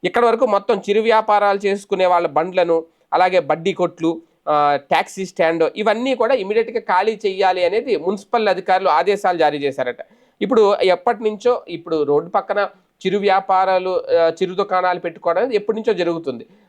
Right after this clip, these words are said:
వాళ్ళు మున్సిపాలికో లేదంటే పంచాయతీకో వాళ్ళ ఆశీలు అని ఉంటాయి, అవి కడతా ఉంటారు, లేదంటే పన్ను కడతా ఉంటారు డైలీ.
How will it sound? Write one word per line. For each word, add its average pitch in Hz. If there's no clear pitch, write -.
వాళ్ళు 185
మున్సిపాలికో 196
లేదంటే 180
పంచాయతీకో 180
వాళ్ళ 160
ఆశీలు 190
అని 165
ఉంటాయి, 139
అవి 170
కడతా 175
ఉంటారు, 147
లేదంటే 170
పన్ను 180
కడతా 165
ఉంటారు 135
డైలీ. 160